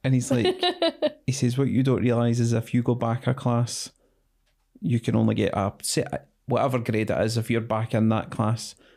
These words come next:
Speaker 1: that will then affect you if you want to go to college, if you want to go and do something else." He's like, "Do you think I spend time with kids for the money? Because it's not that great."
Speaker 2: <laughs>
Speaker 1: He's like,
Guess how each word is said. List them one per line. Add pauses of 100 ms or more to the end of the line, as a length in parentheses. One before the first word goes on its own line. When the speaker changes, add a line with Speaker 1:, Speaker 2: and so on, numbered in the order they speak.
(280)
Speaker 1:
that
will
then
affect
you
if
you
want
to
go
to
college,
if
you
want
to
go
and
do
something
else." (680)
He's
like, (420)
"Do
you
think
I
spend
time
with
kids (680)
for (300)
the
money?
Because
it's
not
that
great."
Speaker 2:
<laughs> (340)
Speaker 1:
He's
like,